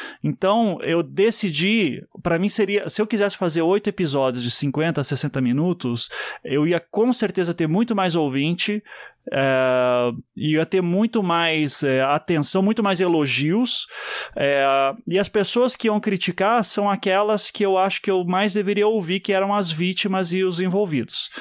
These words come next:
É, porque eles iam se sentir subrepresentados. Então eu decidi, como eu não tenho canal, não tenho grade, não tenho nada, eu tô completamente independente nesse ponto.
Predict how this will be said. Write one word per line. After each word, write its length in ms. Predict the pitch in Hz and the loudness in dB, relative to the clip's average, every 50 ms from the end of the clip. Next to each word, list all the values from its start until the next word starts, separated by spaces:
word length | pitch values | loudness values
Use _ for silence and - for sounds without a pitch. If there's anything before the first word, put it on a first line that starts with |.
| - - - - - - - - - | -12 -10 -8 -8 -10 -10 -12 -10 -6
É, 220 | - 127 127 127 | -2 -2 0 0
porque 320 | 127 - - 143 - - 175 | -2 -2 -4 -4 -2 0 2
eles 340 | 180 208 240 220 202 156 | 2 2 2 2 0 0
iam 120 | 175 185 180 | 0 0 0
se 120 | 175 190 | 0 -2
sentir 360 | 165 - 175 160 - - 185 | -2 -2 -2 -2 -2 -2 -2
subrepresentados. 1120 | - - 185 160 165 151 165 - 165 156 151 170 165 160 139 117 - - - - - - - - - - - - - - | -2 -2 -2 -2 0 -2 0 0 -2 -2 -2 -2 -2 -2 -2 -4 -4 -4 -4 -6 -6 -6 -6 -8 -10 -8 -10 -10 -10 -10
Então 320 | - - - 196 202 208 | -6 -2 0 0 2 2
eu 160 | 220 254 285 285 | 4 4 2 2
decidi, 680 | 220 233 202 - 185 160 139 165 160 165 180 202 - _ _ _ _ _ _ | 2 0 0 -2 -2 -4 -2 0 0 0 0 -2 -4 _ _ _ _ _ _
como 320 | - 185 196 196 196 190 | -2 0 0 2 2 4
eu 220 | 190 196 185 175 - _ _ _ _ | 4 4 2 0 -2 _ _ _ _
não 240 | - 156 170 196 220 | -4 0 0 0 0
tenho 340 | 214 - 208 202 202 208 202 190 - - | 0 0 -2 0 0 0 -2 -2 -4 -2
canal, 340 | - 190 185 180 180 180 180 | 0 0 2 2 2 2 2
não 120 | 180 180 | 0 0
tenho 180 | 175 185 180 175 | 0 0 0 0
grade, 400 | 165 170 170 170 170 170 175 170 | 0 0 0 0 0 0 0 -2
não 120 | 170 165 | -2 0
tenho 160 | - 175 175 175 | 0 0 0 0
nada, 560 | 170 170 175 180 180 180 180 185 190 196 - - - - - - | 0 0 2 2 2 4 4 4 2 0 -2 -6 -16 -20 -12 -6
eu 120 | - 147 147 | -4 -4 -4
tô 180 | - - 190 | -2 -4 -4
completamente 800 | 175 - 190 190 175 - 190 208 240 240 233 208 202 202 190 - | -2 0 0 0 0 0 0 0 0 0 0 0 0 0 0 0
independente 560 | 180 165 170 170 180 165 156 147 156 160 - 156 | 0 0 0 0 0 0 0 0 -2 -2 -2 -4
nesse 220 | 156 147 - 139 | -4 -4 -4 -6
ponto. 440 | - - 143 147 170 185 - - | -4 -4 -2 -2 -2 -2 -4 -8